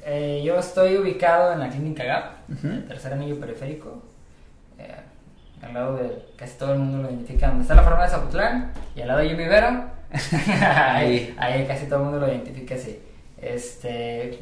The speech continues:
Speaker 1: yo estoy, honestamente, estoy, pues, nada más por, por citas. Nuestras redes sociales, ahorita estamos como Nutrición Especializada, que estamos próximos a,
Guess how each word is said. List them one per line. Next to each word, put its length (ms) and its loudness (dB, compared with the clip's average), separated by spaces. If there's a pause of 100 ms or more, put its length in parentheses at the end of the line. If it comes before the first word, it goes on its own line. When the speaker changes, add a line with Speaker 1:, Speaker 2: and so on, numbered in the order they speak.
Speaker 1:
yo 80 -8
estoy, 280 -4
honestamente, 560 -2
estoy, 240 -8 (180)
pues, 120 -10
nada 140 -2
más 160 -2
por, 240 0 (220)
por 160 -4
citas. 520 -4 (500)
Nuestras 260 -6
redes 200 2
sociales, 540 2
ahorita 280 -4
estamos 380 -2
como 680 -8
Nutrición 340 -6
Especializada, 640 0
que 60 -6
estamos 240 -6
próximos 800 -2
a, 400 -16